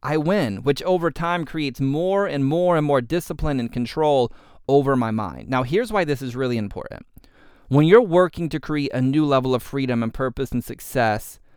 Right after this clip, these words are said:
your current way of being, your current identity, also known as part of your ego, is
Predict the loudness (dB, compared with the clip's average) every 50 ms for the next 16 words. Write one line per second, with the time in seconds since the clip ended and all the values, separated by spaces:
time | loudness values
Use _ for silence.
0 | -20 _ _ -20 -6 -2 0 0 0 -2 -4 -2 0 0 2 2 0 -2 -4 -6
1 | -8 -4 -2 -2 0 0 0 -2 -4 -4 -8 -10 -6 -6 -4 -4 -4 -4 -6 -6
2 | -8 -10 -14 -12 -4 -2 -2 -2 -2 -6 -6 -4 -2 0 0 0 -2 -4 -6 -6
3 | -6 -4 -4 -6 -8 -4 -2 0 0 2 0 0 -2 -4 -10 -16 -18 -20 -20 -20
4 | _ -20 -6 -2 -2 -2 -2 -2 -4 -2 -2 0 0 0 0 -2 -2 -2 -2 -2
5 | -2 -2 -2 -2 -2 -4 -4 -4 -6 -6 -6 -4 -6 -6 -6 -8 -10 -10 -12 -16
6 | _ _ _ _ _ _ _ -20 -12 _ -2 0 0 2 2 0 0 -2 -4 -8
7 | -14